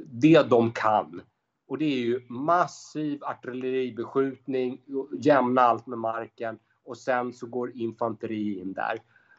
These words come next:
Och när de, eh, började med det då, då i, i fas två, eller vad man ska säga, maj, juni där,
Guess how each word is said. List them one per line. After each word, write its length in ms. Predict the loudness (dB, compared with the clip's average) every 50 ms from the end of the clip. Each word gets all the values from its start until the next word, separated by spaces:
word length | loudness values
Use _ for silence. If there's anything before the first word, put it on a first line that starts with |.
| _ _ _ _ _ _ _ -6
Och 160 | -2 0 2
när 120 | 4 4 4
de, 320 | 6 4 4 4 4 4
eh, 180 | 4 4 2 2
började 500 | 4 6 6 8 6 6 4 2 0 -2
med 120 | -2 -2
det 220 | -2 -2 0 0 0 0
då, 180 | 2 2 2
då 280 | 4 4 4 4 2 0 -2
i, 340 | -6 -8 -8 -8 -10 -12
i 80 | -12 -10 -6
fas 320 | -4 -2 -2 -4 -6 -10 -20
två, 420 | -14 -8 -6 -4 -2 0 0 0
eller 120 | 0 0
vad 80 | -2 -2
man 120 | -4 -4
ska 160 | -6 -8 -10 -6
säga, 400 | -2 0 2 4 4 2 2 4
maj, 320 | 4 6 6 6 4 2
juni 460 | 0 2 2 2 2 2 0 0 0
där, 320 | 0 0 -2 -2 -4 -8